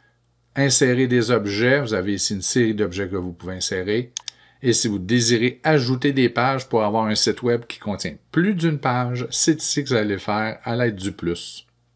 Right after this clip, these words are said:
D'accord ? Et là, ensuite, vous pouvez organiser les pages et des sous-pages et ainsi de suite. Mais ça, ça sera pour une autre vidéo. Donc, je reviens à insertion. Maintenant, je voudrais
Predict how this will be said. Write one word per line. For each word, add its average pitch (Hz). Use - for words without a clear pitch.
D'accord ? 98
Et 104
là, 113
ensuite, 107
vous 104
pouvez 107
organiser 101
les 98
pages 101
et 117
des 107
sous-pages 90
et 90
ainsi -
de -
suite. 127
Mais 95
ça, 165
ça 117
sera -
pour 95
une 110
autre 143
vidéo. 123
Donc, 85
je 98
reviens 117
à 110
insertion. 110
Maintenant, 123
je 107
voudrais 104